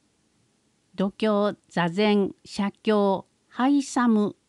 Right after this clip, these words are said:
雑巾がけなどの小坊主体験をするイベントです。子どもたちは住職のユーモアあふれる説明を楽しそうに聞いて実践していました。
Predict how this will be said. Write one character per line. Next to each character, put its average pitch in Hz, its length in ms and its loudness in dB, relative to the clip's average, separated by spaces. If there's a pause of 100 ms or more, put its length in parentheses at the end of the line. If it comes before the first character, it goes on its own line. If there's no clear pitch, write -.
(220)
雑 190 280 2
巾 269 340 2
が 262 120 -2
け 247 180 -2
な 247 160 2
ど 175 140 0
の 151 260 2 (360)
小 208 120 0
坊 277 320 2
主 269 140 -4
体 262 320 -2
験 160 300 2
を 143 120 0
す - 180 -4
る - 200 -2
イ 170 140 -4
ベ 175 140 2
ン 160 100 2
ト 147 180 -4
で 139 120 -6
す。 - 300 -18 (460)
子 220 140 -2
ど 240 80 2
も 240 180 4
た 180 160 -2
ち 151 220 -4
は 147 200 -2 (140)
住 269 280 2
職 175 340 0
の 151 240 4 (300)
ユ 247 220 2
ー - 20 4
モ 175 280 4
ア 156 180 -6
あ 190 80 0
ふ 247 140 -2
れ 269 160 0
る 202 80 -2
説 185 400 -4
明 214 260 0
を 202 120 -2
楽 - 340 0
し - 100 -12
そ 285 200 -2
う - 20 2
に 170 200 2
聞 160 180 0
い 156 40 -4
て 156 220 -4
実 156 380 -8
践 233 140 0
し - 120 -8
て 196 120 -2
い 180 120 4
ま 147 160 0
し - 120 -18
た。 120 200 -12